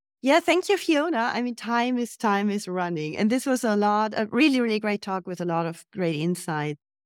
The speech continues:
And I will also put in the show notes some of the main points, the main topic areas that we discussed, because there are a lot of takeaways that people who are leading change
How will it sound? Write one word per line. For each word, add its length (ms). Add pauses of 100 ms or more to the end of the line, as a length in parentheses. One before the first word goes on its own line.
(140)
And 460 (100)
I 40
will 140
also 220
put 220
in 120
the 100
show 240
notes 420
some 180
of 140
the 80
main 440 (120)
points, 340
the 120
main 240
topic 340
areas 440
that 140
we 120
discussed, 420
because 220
there 100
are 40
a 20
lot 140
of 100
takeaways 720
that 320
people 260
who 80
are 60
leading 300
change 560